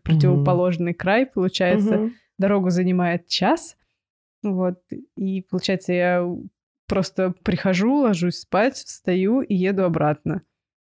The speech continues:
Speaker 1: Ну, у нас, э, было несколько маркетов,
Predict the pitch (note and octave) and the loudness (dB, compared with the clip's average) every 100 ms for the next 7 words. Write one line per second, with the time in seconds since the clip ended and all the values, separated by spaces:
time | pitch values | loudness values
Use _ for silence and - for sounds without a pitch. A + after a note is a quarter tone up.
0 | - F#3 - E3+ F3+ - - D#3+ D#3+ D#3+ | -6 -2 0 -2 -2 -4 -4 -2 0 0
1 | E3 D#3+ D#3+ D#3+ D#3+ E3 - D#3+ - C3+ | 0 0 0 0 0 -2 -6 -10 -6 -4
2 | E3 E3+ - - - | -4 -4 -8 -10 -12